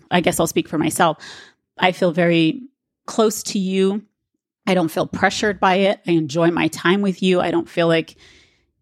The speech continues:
you're sitting there expecting from me all the time. So I get to really enjoy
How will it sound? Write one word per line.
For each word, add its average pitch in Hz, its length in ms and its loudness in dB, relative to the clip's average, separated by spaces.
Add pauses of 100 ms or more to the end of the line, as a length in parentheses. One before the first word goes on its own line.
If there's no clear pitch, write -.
you're 170 160 -2
sitting 170 340 0
there 160 120 2
expecting 214 520 0
from 208 160 -2
me 202 140 0
all 190 140 2
the 190 80 0
time. 208 260 -6
So 165 520 -2
I 170 160 0
get 180 160 -2
to 175 120 -6
really 170 280 0
enjoy 165 800 0